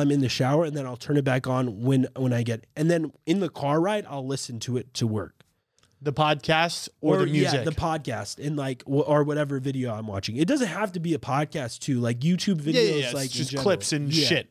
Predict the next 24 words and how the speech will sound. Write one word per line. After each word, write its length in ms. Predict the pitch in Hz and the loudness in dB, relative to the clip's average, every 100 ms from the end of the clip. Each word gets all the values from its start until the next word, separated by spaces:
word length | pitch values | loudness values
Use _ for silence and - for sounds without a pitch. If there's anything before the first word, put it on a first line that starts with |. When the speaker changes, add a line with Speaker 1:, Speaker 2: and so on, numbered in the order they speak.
| _ | _
Speaker 1:
yeah, 180 | 139 147 | -2 2
Speaker 2:
whatever 280 | 160 143 131 | 2 2 2
Speaker 1:
yeah, 40 | |
Speaker 2:
it 40 | 131 | 0
Speaker 1:
yeah. 60 | 107 | -2
Speaker 2:
is. 200 | 98 131 | -2 -2
Speaker 1:
Yeah. 160 | 113 - - - - _ _ _ - | -4 -8 -20 -20 -20 _ _ _ -14
Speaker 2:
Damn, 360 | 156 190 120 - | -4 -4 -4 -8
that's 180 | 156 - | -6 -6
crazy. 720 | - 143 185 220 - 82 - - _ | -8 -2 0 0 -2 -6 -14 -20 _
Speaker 1:
Yeah, 340 | 113 110 101 95 | -4 0 0 -2
so 300 | - 135 120 | -2 2 2
it's 160 | 127 - | 2 2
just 280 | 156 135 123 | 2 0 0
be, 240 | 143 139 | 2 2
like, 260 | 127 117 120 | 2 2 2
usually, 320 | 120 117 117 | 0 2 2
like, 180 | 113 110 | 2 2
just 320 | 113 - - - - - | 0 -2 -4 -10 -20 -14
consuming 640 | 117 - - 117 117 107 | -8 -4 2 4 4 2
some 200 | - 110 | 2 0
type 220 | 107 104 101 | 0 0 -2
of 100 | - | 0
fucking 480 | 107 95 101 92 | -2 0 0 0